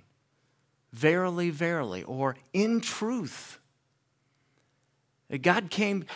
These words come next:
to, to exchange so that he can bring integrity to our lives, truth to our lives. I remember, uh, uh,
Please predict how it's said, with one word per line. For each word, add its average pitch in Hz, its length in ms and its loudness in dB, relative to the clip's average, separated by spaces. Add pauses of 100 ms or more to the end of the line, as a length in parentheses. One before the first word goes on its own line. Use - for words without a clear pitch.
(280)
to, 180 320 2 (160)
to 175 160 4
exchange 208 640 4
so 175 180 4
that 165 220 4
he 185 180 -2
can 165 340 0 (460)
bring 180 380 2
integrity 156 880 0
to 120 240 -4
our 104 160 -2
lives, 98 480 -6
truth - 640 -2 (100)
to 120 220 -2
our 95 180 -4
lives. - 560 -12 (800)
I 143 80 4
remember, 151 400 6
uh, 127 100 6 (680)
uh, 131 180 2